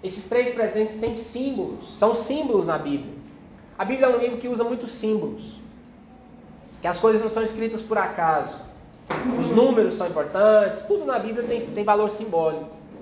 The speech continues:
E é claro que a gente sabe desses símbolos pela própria Bíblia, a gente não inventa isso.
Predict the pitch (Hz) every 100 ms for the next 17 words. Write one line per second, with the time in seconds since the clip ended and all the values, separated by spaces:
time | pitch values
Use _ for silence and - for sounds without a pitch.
0 | - - - 240 175 202 214 226 208 208
1 | - - 226 233 202 190 - - 226 262
2 | 247 247 247 240 208 214 262 226 180 156
3 | 165 214 269 185 202 202 190 170 143 -
4 | - - -